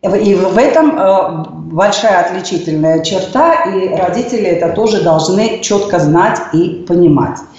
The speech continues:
Далее, среднее профессиональное образование, оно у нас тоже как бы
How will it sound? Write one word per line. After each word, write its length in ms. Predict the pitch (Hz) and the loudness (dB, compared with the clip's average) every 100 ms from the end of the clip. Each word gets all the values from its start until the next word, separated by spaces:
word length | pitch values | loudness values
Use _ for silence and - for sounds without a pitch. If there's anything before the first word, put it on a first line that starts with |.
| - - - - _ | -18 -18 -20 -20 _
Далее, 640 | 202 269 226 170 156 143 147 | 0 2 2 2 0 0 -4
среднее 560 | - 247 339 302 294 | -2 2 4 4 2
профессиональное 1040 | 285 277 269 269 294 302 349 403 349 226 185 | 2 0 -2 -2 2 2 2 2 2 2 0
образование, 1000 | - 180 196 190 196 175 143 135 135 - | -2 -4 -4 -2 0 0 -2 -2 -4 -4
оно 260 | 170 208 330 | 0 2 4
у 40 | |
нас 260 | 330 330 339 | 4 4 0
тоже 280 | 320 247 185 | -2 -2 -4
как 300 | - 151 147 | -2 -2 -2
бы 400 | 151 147 143 | 0 0 -4